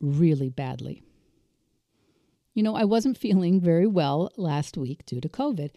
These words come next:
and that had a ripple effect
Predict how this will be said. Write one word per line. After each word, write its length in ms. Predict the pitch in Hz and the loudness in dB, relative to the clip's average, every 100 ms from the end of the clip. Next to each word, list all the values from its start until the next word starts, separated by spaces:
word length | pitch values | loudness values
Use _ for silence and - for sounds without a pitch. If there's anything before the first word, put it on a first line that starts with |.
| _ _ | _ _
and 160 | 185 165 | -2 0
that 280 | 160 180 381 | 0 -4 -8
had 640 | - - 156 135 135 233 _ _ _ 180 | -12 -6 -4 -4 -4 -6 _ _ _ -2
a 340 | 175 175 180 _ _ _ - | 0 0 -2 _ _ _ -4
ripple 680 | 160 156 226 - 165 139 - | -2 4 4 2 -4 -4 -6
effect 680 | 127 - 143 - - - | -8 -8 -10 -10 -18 -20